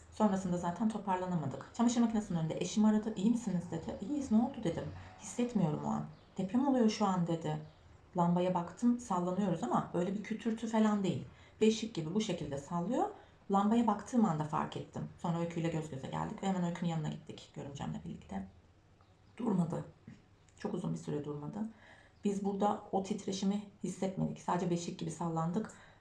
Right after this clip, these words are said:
Ama televizyondaki o çığlıklar, o deprem oluyor nidaları, orayla eş zamanlı bir şekilde sallanmamız çok farklıydı. Bunu yaşayan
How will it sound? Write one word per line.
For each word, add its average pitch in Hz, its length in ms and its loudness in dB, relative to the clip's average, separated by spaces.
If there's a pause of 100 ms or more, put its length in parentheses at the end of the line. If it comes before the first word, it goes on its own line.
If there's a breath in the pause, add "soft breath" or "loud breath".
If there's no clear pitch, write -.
Ama 180 140 2
televizyondaki 185 640 -2
o 180 100 -2
çığlıklar, 180 760 -2
o - 360 -2
deprem 170 300 -2
oluyor 160 240 0
nidaları, 160 600 -2 (340 loud breath)
orayla 185 440 4
eş 196 120 2
zamanlı 151 560 0 (340)
bir - 40 -10
şekilde 160 340 -6
sallanmamız 160 720 0 (420 loud breath)
çok 220 200 2
farklıydı. 160 640 0 (880 loud breath)
Bunu 180 160 -2
yaşayan 180 480 0